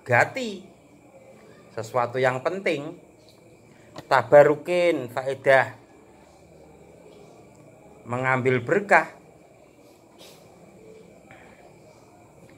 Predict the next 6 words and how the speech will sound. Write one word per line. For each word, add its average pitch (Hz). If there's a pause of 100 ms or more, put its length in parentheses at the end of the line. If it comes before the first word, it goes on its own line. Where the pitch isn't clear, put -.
(320)
wa 127
faslin 151
faedah 135 (560)
menjaga 113
fasilah. 104 (2500)
<clears throat> -